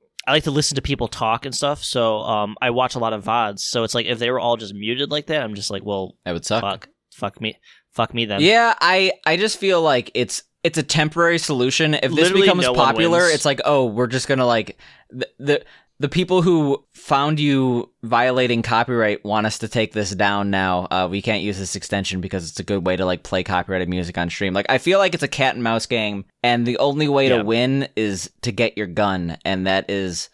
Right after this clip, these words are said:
Speaker 2: in our case,
Speaker 1: Wait, wait,
Speaker 2: <laughs>
Speaker 1: what the fuck?
Speaker 2: Cutting
Speaker 1: I was,
Speaker 2: that
Speaker 1: like,
Speaker 2: out.
Speaker 1: going to a serious topic. Yeah. Um,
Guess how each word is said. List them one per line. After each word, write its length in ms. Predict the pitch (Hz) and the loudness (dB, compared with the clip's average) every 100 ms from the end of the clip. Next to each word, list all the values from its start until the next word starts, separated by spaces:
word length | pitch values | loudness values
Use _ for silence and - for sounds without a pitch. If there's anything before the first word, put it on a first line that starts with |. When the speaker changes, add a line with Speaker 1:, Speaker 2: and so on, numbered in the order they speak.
| _ | _
Speaker 2:
in 100 | 101 | -2
our 160 | 95 92 | -2 -2
case, 440 | 95 87 87 - 101 101 - 101 101 - - - - - - 101 | -2 -2 -4 -6 -2 2 2 2 2 2 2 2 2 2 2 0
Speaker 1:
Wait, 200 | 120 110 | 0 2
wait, 100 | 139 | 2
Speaker 2:
<laughs> 440 | - 254 254 147 | 2 0 -2 -6
Speaker 1:
what 120 | - 139 | -4 -2
the 100 | 143 | 0
fuck? 240 | 262 196 - 170 - - 147 | 4 4 4 2 2 -2 -4
Speaker 2:
Cutting 300 | - 170 156 | 0 0 2
Speaker 1:
I 80 | 151 | 6
was, 100 | 202 | 8
Speaker 2:
that 40 | 220 | 8
Speaker 1:
like, 80 | |
Speaker 2:
out. 40 | - | 8
Speaker 1:
going 160 | 202 | 6
to 40 | 190 | 4
a 20 | |
serious 240 | 175 196 - | 2 2 4
topic. 420 | 165 156 151 139 | 4 4 2 0
Yeah. 200 | 147 131 - 480 494 480 - | 2 0 -2 -2 0 0 -2
Um, 300 | 139 131 135 | -4 -4 -6